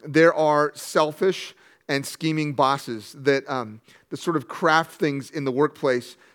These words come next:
to go their way and to advantage them, but we still have to get up in the morning and we still have to go to work. Um, there are jealous coworkers who may even do things covertly,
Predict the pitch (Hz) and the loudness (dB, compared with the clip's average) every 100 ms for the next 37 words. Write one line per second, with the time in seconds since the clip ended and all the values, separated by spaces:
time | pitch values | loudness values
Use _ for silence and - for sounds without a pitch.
0 | _ 160 139 143 139 139 131 135 139 131 | _ -2 4 4 4 2 4 4 4 2
1 | 127 127 123 127 143 143 131 160 196 196 | 0 -4 -2 -2 -2 -4 -2 -2 -2 -8
2 | _ _ 139 160 - 180 170 170 156 151 | _ _ 0 0 0 0 0 0 -2 -2
3 | 143 131 127 127 117 _ _ _ 127 123 | -4 -4 -4 -6 -8 _ _ _ -6 -6
4 | 120 147 151 - 147 127 120 117 - - | -4 -4 -4 -4 -4 -2 -2 -4 -6 -12
5 | 120 120 104 120 131 110 - _ _ _ | -6 -6 -4 -2 -2 -4 -12 _ _ _
6 | - 131 127 143 160 160 151 151 131 113 | -12 -10 -10 4 6 6 4 0 0 0
7 | 156 165 160 - - 175 160 143 123 104 | 2 2 -4 -12 -2 0 2 0 -2 -6
8 | 104 - _ _ _ 156 156 156 156 147 | -10 -20 _ _ _ 0 2 4 4 0
9 | 139 147 156 160 143 - - 147 135 139 | -4 -4 -2 -2 -4 -10 -4 -2 0 0
10 | 147 131 120 | 0 -2 -4